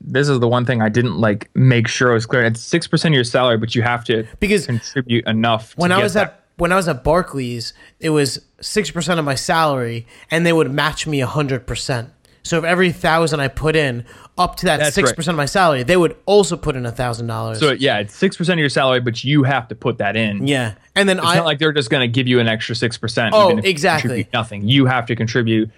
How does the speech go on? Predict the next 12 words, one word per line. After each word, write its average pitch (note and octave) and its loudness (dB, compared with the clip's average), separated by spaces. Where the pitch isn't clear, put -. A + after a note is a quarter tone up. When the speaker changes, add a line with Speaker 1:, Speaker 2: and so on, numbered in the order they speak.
Speaker 1:
six B2 -4
percent A2 0
of - 2
your G#2 0
salary, G#2 0
Speaker 2:
And, D#3 -2
like, D#3 2
Speaker 1:
and A2+ 4
then G#2 0
they'll A2+ 2
match G#2+ 2
it G2+ -2